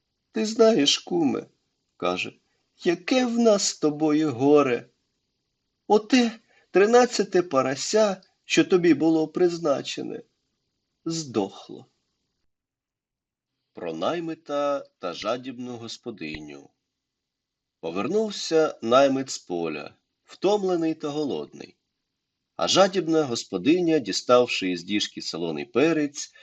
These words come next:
подає йому до столу. «Індики, — каже, — на горі, а качки на воді,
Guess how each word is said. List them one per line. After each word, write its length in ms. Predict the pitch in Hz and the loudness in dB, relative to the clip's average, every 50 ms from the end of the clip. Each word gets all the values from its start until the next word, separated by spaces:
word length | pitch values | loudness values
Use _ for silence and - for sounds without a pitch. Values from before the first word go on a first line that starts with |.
| - _ _ _ _ _ | -20 _ _ _ _ _
подає 460 | _ 90 90 82 85 85 90 123 160 170 | _ -2 0 0 0 0 2 2 4 4
йому 320 | 165 156 147 147 151 147 | 4 2 2 0 -2 -2
до 140 | 139 147 151 | -2 -4 -6
столу. 580 | - - - - 80 76 71 71 - - - _ _ _ _ _ _ _ _ _ _ _ _ _ _ _ _ _ - | -6 -8 -12 -12 -12 -12 -12 -14 -14 -16 -20 _ _ _ _ _ _ _ _ _ _ _ _ _ _ _ _ _ -2
«Індики, — 640 | 220 247 240 220 220 247 240 - - - 185 175 170 170 - | 2 2 2 2 2 0 0 0 0 0 2 2 2 2 4
каже, — 320 | 180 165 160 151 135 120 104 | 6 6 6 6 6 2 2
на 120 | 95 90 | 2 2
горі, 600 | 78 69 82 92 123 175 196 196 185 180 - - _ _ _ _ _ _ _ - | 0 0 0 2 2 0 0 -2 -6 -6 -10 -14 _ _ _ _ _ _ _ 2
а 100 | - - | 2 2
качки 720 | - - 123 - - - - - 190 190 180 175 151 - _ _ _ | 4 2 0 2 0 -2 -2 -2 -2 -2 -2 -2 -2 -6 _ _ _
на 160 | - 98 95 | -2 2 2
воді, 640 | 90 85 82 80 78 - 120 151 175 175 170 165 - | 2 2 2 -2 -4 -4 -4 -2 -2 -4 -6 -10 -14